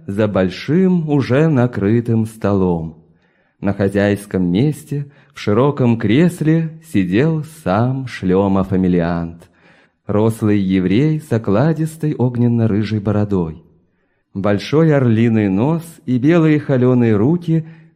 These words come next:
придавали хозяину вид патриарха. По крайней мере, так показалось Рабиновичу, которого привел в восторг внешний облик нового знакомого.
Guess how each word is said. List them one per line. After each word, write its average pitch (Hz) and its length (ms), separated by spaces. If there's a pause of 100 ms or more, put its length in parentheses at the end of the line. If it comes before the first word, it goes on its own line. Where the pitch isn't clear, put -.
придавали 98 680
хозяину 101 920
вид 90 380
патриарха. 85 840 (600)
По 95 120
крайней 98 440
мере, 135 400
так 127 340
показалось 151 600
Рабиновичу, 127 800 (280)
которого 98 480
привел 98 460
в - 20
восторг 110 640
внешний 92 480
облик 92 380
нового 90 380
знакомого. 90 720